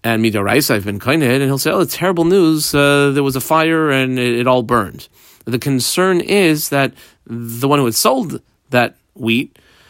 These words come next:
will not make much of an effort to save the wheat, because why should he? He's got the money and the wheat doesn't belong to him anymore. And the concern then is that he might say to him, "Nisrifu chitecha ba'aliyah, your, your wheat burned in my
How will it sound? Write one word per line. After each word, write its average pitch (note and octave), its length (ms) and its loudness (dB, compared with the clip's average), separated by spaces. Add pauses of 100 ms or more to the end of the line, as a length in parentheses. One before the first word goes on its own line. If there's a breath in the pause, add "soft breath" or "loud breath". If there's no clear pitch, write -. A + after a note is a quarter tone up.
(840 soft breath)
will D#3+ 100 4
not E3+ 240 2 (100)
make E3 220 2
much D#3 160 0
of D3 80 -2
an D#3 80 0
effort D3 400 0 (120)
to C#3 360 0
save A3 340 -2
the C#3+ 80 0
wheat, A#2+ 300 0
because D#3+ 680 0
why D#3 200 2
should A#3 240 -2
he? D4+ 160 0
He's C3 180 -6
got E3+ 140 -4
the F3+ 80 -6
money D3+ 400 0
and B2 400 -2
the A2 80 -6
wheat C3 160 -2
doesn't C3+ 220 -4
belong B2+ 220 -2
to A2+ 60 -8
him A#2+ 80 -4
anymore. A2 500 -4 (240 loud breath)
And B2+ 220 -2
the C3 80 -2
concern C3+ 360 -2
then E3+ 140 0
is G#3 120 0
that E3+ 100 -2
he D3+ 60 0
might D3 180 -2
say G3+ 140 -2
to F#3 80 0
him, D#3+ 160 0
"Nisrifu E3 420 -2
chitecha E3+ 540 -2
ba'aliyah, D3 520 2
your, A#2+ 320 0
your B2+ 160 0
wheat F3+ 360 -2 (260 soft breath)
burned D3+ 540 0
in B2+ 160 0
my B2+ 260 0